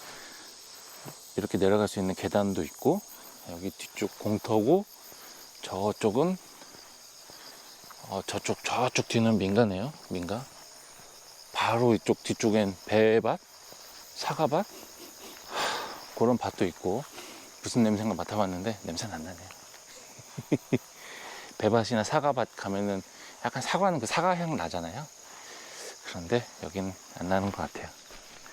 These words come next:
우와, 어, 이거, 이거 어떻게 들어가지? 어,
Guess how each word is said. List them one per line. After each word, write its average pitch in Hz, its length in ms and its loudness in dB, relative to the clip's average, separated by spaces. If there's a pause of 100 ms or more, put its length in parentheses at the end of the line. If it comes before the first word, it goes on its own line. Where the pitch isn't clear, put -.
(920)
우와, 90 340 -4 (460)
어, 98 200 0 (340)
이거, 104 200 -4 (960)
이거 123 160 4
어떻게 117 220 2
들어가지? 95 360 -2 (2250)
어, 95 280 -6